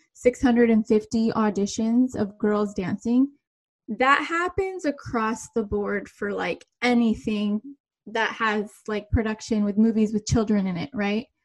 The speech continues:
Like, this is not new. There's literally dance studios all over the internet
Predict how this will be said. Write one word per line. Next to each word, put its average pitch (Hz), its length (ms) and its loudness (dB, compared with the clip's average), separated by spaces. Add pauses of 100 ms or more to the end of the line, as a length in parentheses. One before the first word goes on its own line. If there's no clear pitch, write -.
(360)
Like, 220 340 -4 (300)
this 247 200 2
is 294 300 -4 (480)
not 220 460 -2
new. 214 500 0 (1160)
There's 233 480 -2 (280)
literally 262 500 2
dance 226 360 -4
studios 208 800 -4
all 208 180 -4
over 226 160 -2
the 214 180 -2
internet 196 440 -4